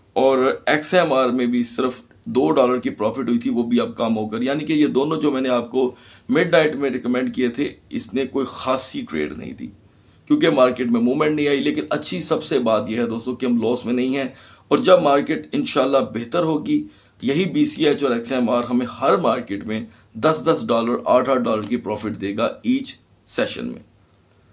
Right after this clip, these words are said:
फर्दर में यहाँ पर Cosmo को ऐड कर लेते हैं दोस्तों। Cosmo को, अ, आप यूज़ कर सकते हैं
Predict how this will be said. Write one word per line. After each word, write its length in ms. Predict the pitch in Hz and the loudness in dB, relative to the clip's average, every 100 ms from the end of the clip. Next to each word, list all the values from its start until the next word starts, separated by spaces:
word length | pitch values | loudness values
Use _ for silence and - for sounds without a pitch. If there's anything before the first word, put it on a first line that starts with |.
| _ | _
फर्दर 380 | - 160 160 196 | 4 4 6 4
में 140 | 190 | 4
यहाँ 200 | 185 175 | 6 6
पर 380 | 175 170 165 165 131 | 6 4 4 2 0
Cosmo 340 | 147 151 165 | -2 0 0
को 100 | 160 | 4
ऐड 120 | 156 | 4
कर 140 | - 147 | 4 0
लेते 260 | 151 147 | 0 0
हैं 120 | 151 143 | -2 -2
दोस्तों। 680 | 143 139 147 135 - _ _ - | -2 -2 0 0 -2 _ _ -2
Cosmo 460 | 143 - 151 156 120 | -2 -2 -4 -2 -4
को, 340 | 117 120 123 - - _ _ _ - | -2 0 0 -4 -18 _ _ _ -2
अ, 340 | 127 131 127 - _ _ - - - | 2 2 0 -6 _ _ -20 -10 2
आप 220 | 131 139 113 | 4 4 2
यूज़ 300 | 120 151 - | 0 0 -2
कर 100 | 127 | -6
सकते 360 | 131 120 120 | -6 -6 -4
हैं 340 | 120 123 120 | -2 -2 -4